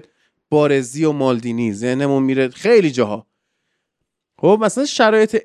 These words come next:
امروز میلان رو بیای نگاه کنی، امروز اینتر رو نگاه کنی، بله، تیمای کلاس جهانی شاید نباشن به لحاظ اسکواد، اون اسکوادایی که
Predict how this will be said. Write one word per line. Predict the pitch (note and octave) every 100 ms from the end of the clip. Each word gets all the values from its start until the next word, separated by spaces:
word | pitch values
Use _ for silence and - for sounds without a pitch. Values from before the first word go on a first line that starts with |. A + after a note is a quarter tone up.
| -
امروز | G3 G#3 G3+ G3
میلان | G#3+ G#3+ G#3 G#3 G#3
رو |
بیای | G3+ G#3
نگاه | G#3 G3 G3
کنی، | G#3 G3 F3
امروز | G3+ G3 F#3+
اینتر | G#3 G3+ G3 G#3+
رو | G#3
نگاه | G3+
کنی، | G3+ A#3
بله، | C#4 D#4+ C#4 D3+
تیمای | - F#3 A#3+
کلاس | - G3 G3 -
جهانی | F#3+ G3 G3+ C4
شاید | B3 A#3+ A#3+
نباشن | B3+ C4 E3 C#3+ G#2+ _ _ _ -
به | D3+
لحاظ | D3+ C#3+ C#3+
اسکواد، | D3 C#3 - - D3 C#3 -
اون | D3 C#3+ _ _ _ _ _ -
اسکوادایی | C3+ - D#3+ C#3+ D3
که | D3+ E3 D3+